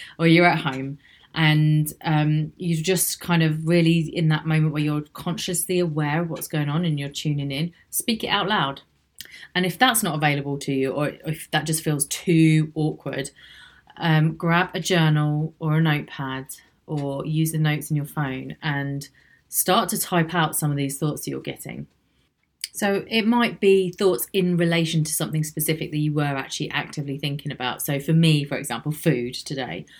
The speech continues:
I could write out, or I could speak out loud <laughs> to affirm what's in my head, um, a number of thoughts around food. And that's gonna show me next time I'm thinking about food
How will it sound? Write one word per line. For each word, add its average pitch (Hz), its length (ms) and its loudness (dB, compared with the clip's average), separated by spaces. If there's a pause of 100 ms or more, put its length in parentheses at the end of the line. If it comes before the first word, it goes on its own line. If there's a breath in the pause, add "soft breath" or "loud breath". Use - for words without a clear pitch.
(320 loud breath)
I 165 220 2
could 165 200 -2
write 151 300 0
out, 135 460 -4 (1080)
or 160 160 2
I 143 100 0
could - 140 -6
speak 170 300 0
out 180 140 -4
loud 143 380 0 (180)
<laughs> 151 200 -2
to - 180 -2
affirm 185 520 2
what's 175 220 -6
in 180 220 0
my 180 160 2
head, 135 580 -4
um, 139 340 -6
a - 60 -6
number 160 460 4
of 165 200 0
thoughts 143 420 -4
around 135 420 -4
food. 131 540 -4 (480 loud breath)
And 143 440 0 (180)
that's 170 300 2
gonna 214 200 -2
show 196 360 2
me 139 280 2
next 151 360 -2
time 196 200 0
I'm 190 160 -2
thinking 220 500 0
about 135 400 -4
food 135 440 -2